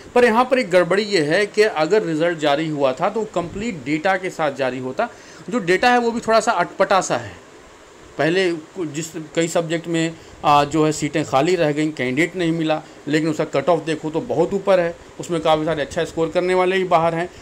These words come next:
तो कई चीज़ें हैं जो अभी अटपटी हैं, ये कई subjects के अंदर है, किसी एक subject की बात नहीं है। कई subject, कई subject में ऐसे भी हैं।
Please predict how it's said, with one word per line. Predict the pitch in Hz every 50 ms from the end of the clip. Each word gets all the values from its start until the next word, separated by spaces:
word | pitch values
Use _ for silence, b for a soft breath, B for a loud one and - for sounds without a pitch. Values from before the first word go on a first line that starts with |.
| B B B
तो | 240
कई | 240 - 233 277 254
चीज़ें | - 247 240 226 277 247
हैं | 202 175 196 240 226
जो | 226 214
अभी | 196 175 214
अटपटी | 202 - - - 165 160 - 196 175
हैं, | 160 147 123 113
ये | 123 156
कई | 156 - 208 233
subjects | 214 226 214 185 185 196 185 -
के | - - 185
अंदर | 165 160 160 156
है, | 151
किसी | 151 160 151 160 170
एक | 185 180
subject | - 180 160 151 151 151 151 -
की | 156
बात | 151 143 139 139 139
नहीं | 135 151 165 160 131
है। | 120 117 - B B B B B B
कई | 190 202
subject, | 202 - 208 180 180 180 175 - 160 143 147
कई | - 208 220
subject | 214 220 208 185 202 202 202
में | 202 208 180
ऐसे | 175 165 - 226 226
भी | 202 208 196
हैं। | 180 185 208 202